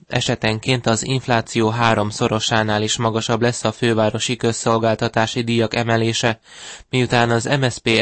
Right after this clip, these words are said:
S D S-es városvezetés a fővárosi választópolgárokra terheli a központi áfa emelést. Az ellenzék szerint a többségében automatikus emelkedés helyett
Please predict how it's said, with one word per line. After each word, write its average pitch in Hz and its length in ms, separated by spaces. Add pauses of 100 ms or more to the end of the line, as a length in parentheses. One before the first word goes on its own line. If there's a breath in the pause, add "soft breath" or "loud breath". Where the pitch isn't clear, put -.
S 110 60
D 113 260
S-es - 240
városvezetés 117 960
a 113 180
fővárosi 113 640
választópolgárokra 113 1040
terheli 117 520
a 107 80
központi 113 680
áfa 113 400
emelést. 107 600 (720 loud breath)
Az 131 140
ellenzék 127 440
szerint 127 320
a 113 80
többségében 113 800
automatikus 117 720
emelkedés 117 680
helyett 117 380